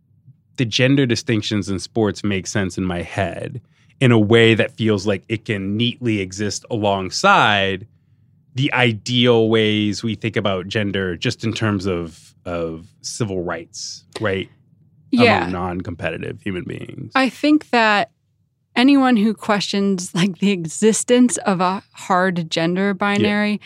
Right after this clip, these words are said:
Speaker 2: this is a difficult case to process. And I understand, you know, if there's a lot of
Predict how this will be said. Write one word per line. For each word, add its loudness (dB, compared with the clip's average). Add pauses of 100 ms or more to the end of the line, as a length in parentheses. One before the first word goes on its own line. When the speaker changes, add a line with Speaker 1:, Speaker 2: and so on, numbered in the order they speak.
(280)
Speaker 2:
this -2
is -2
a -4
difficult -8
case -4
to -8
process. -4 (1160)
And 2 (500)
I 4
understand, 2
you 4
know, 2
if -2 (120)
there's 6
a 6
lot 6
of 2